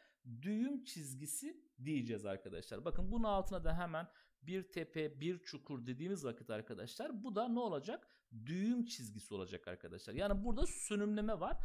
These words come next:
Burada ise arkadaşlar birbirini tetikleme var yani arkadaşlar. Bakın şöyle düşünün. İki tane şunu alta çekeyim arkadaşlar. Bakın, e, iki tane dalgayı düşünün şu şekilde. Bu dalgalar arkadaşlar birbirine doğru geldi.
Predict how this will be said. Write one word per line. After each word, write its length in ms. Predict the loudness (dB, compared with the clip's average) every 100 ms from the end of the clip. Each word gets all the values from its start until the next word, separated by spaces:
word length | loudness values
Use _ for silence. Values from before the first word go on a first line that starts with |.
| -2 -4
Burada 280 | -4 -2 -2
ise 220 | -2 2
arkadaşlar 720 | 4 4 2 -2 -4 -6 -2
birbirini 360 | 0 0 0 -2
tetikleme 520 | -2 -4 -2 2 4
var 140 | 4
yani 240 | 2 0 -2
arkadaşlar. 520 | -4 -6 -10 -6 -4
Bakın 200 | -4 -4
şöyle 260 | -2 0 -2
düşünün. 380 | -2 -2 -4 -8 -20 -16
İki 240 | -14 -12 -2
tane 340 | 0 0 -2
şunu 220 | -6 -6
alta 360 | 0 2 0 -2
çekeyim 360 | -8 -6 -4 -4
arkadaşlar. 680 | -4 -6 -8 -6 -4 -4 -8 -20 -16 -6
Bakın, 320 | -6 -4 -8 -10 -6
e, 240 | 0 2 0 -2
iki 260 | -10 -10 0
tane 480 | 2 2 0 -8 -8 0
dalgayı 440 | 4 4 2 -2
düşünün 480 | -2 -4 -2 -2 -2 -10
şu 180 | -12
şekilde. 760 | -8 -6 -6 -8 -4 -2 -4 -6 -20 -20 _
Bu 180 | -6 2
dalgalar 420 | 4 4 0 0
arkadaşlar 640 | 0 -2 -4 -6 -4 -4 -4
birbirine 400 | -4 -2 -4 0
doğru 260 | 0 0
geldi. 640 | 0 2 2 0 0 0